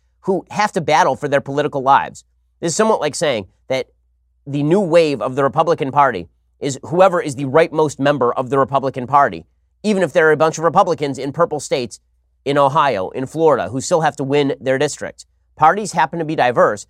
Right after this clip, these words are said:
because different areas of the country are diverse. But the media are treating A O C with kid gloves, and not only kid gloves, they are pushing her.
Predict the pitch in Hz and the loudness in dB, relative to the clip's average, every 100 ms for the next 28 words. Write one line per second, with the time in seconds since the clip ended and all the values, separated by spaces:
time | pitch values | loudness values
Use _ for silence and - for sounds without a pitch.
0 | _ - 143 113 139 160 107 143 139 120 | _ -10 -8 -6 -6 -4 0 0 0 -2
1 | 110 110 190 135 95 - 113 104 101 98 | -6 -2 -2 -2 -8 -4 -2 -2 -4 -4
2 | - - _ - 135 165 220 180 113 143 | -6 -14 _ -8 0 2 2 2 0 -2
3 | 160 127 113 - _ - 165 156 139 143 | -4 -6 -6 -12 _ -4 2 2 0 -4
4 | 120 - _ 135 143 - _ _ - 196 | -6 -8 _ -2 -2 -4 _ _ -6 -4
5 | 175 139 110 107 123 139 180 175 156 160 | -2 2 2 2 -2 2 4 2 0 -4
6 | 135 180 123 104 _ _ 147 143 - 226 | 2 4 4 0 _ _ 0 0 0 -2
7 | 156 104 80 | -2 -8 -12